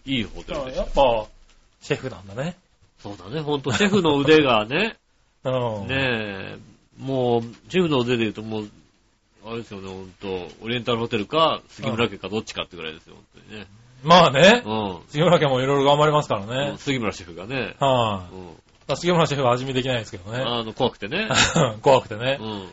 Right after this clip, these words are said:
Speaker 2: プロ仕様の食材しか使ってないですからね。
Speaker 1: うん、で、プロしか食べれない食材が、
Speaker 2: <laughs> はい。
Speaker 1: ねえ、出てきますからね。
Speaker 2: ねえ、でもまあまあ美味しかったですよ。ああいうのもなんかいいなとは思いましたね。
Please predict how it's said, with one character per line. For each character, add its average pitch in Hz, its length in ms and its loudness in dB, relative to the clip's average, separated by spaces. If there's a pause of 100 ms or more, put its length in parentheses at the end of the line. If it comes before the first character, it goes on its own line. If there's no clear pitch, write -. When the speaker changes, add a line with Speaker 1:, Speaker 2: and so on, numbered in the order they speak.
Speaker 2:
プ 131 120 4
ロ 180 120 10
仕 214 120 4
様 160 200 8
の 113 220 -2
食 131 200 -4
材 151 140 6
し - 40 -4
か 135 100 0
使 - 120 0
っ - 60 6
て 143 60 -4
な 170 80 6
い - 20 10
で 156 60 8
す - 60 -4
か 123 80 2
ら 98 120 0
ね。 117 60 0
Speaker 1:
う 110 40 -2
ん、 - 20 -6
で、 160 80 -2
プ 240 140 0
ロ 247 200 6
し - 100 -10
か 233 120 2
食 190 120 2
べ 208 60 2
れ 233 100 8
な 196 140 6
い 127 100 4 (140)
食 127 200 0
材 120 140 6
が、 110 80 4
Speaker 2:
<laughs> - 20 4
は 101 280 0 (800)
い。 123 40 -10
Speaker 1:
ね 135 60 -6
え、 95 420 -6 (140)
出 95 60 -16
て 90 120 -14
き 78 100 -20
ま 82 120 -18
す - 80 -20
か 92 80 -20
ら 113 260 -10
ね。 185 120 2
Speaker 2:
ね 175 60 4
え、 - 20 2
で 196 100 2
も 190 80 2
ま 208 160 8
あ 196 60 8
ま 196 180 6
あ 160 40 6
美 170 100 6
味 180 100 2
し 175 40 -10
か 208 100 6
っ 175 60 4
た 139 60 4
で 117 80 4
す - 120 -8
よ。 117 160 0
あ 175 60 4
あ 196 40 2
い 208 40 -2
う - 20 -2
の 180 100 0
も 127 80 -2
な 135 120 2
ん - 20 -8
か 117 100 0
い 156 100 0
い 151 40 -4
な 127 160 0
と - 80 -8
は 98 60 -12
思 101 120 -10
い - 20 -10
ま 107 140 -10
し - 60 -20
た 90 80 -20
ね。 143 200 -10